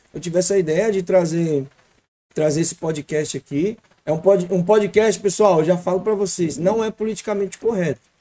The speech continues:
tá? A gente fez essa parada aqui pra galera ter liberdade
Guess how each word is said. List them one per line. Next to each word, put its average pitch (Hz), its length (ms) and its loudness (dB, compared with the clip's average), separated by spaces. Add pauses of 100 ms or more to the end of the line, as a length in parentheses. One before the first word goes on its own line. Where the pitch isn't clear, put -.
(260)
tá? 165 240 -4 (440)
A 135 40 -6
gente 135 240 -8 (400)
fez 202 260 2
essa 214 160 2
parada 196 340 4
aqui 208 300 -2
pra 185 240 0
galera 202 300 2
ter 233 140 0
liberdade 226 680 0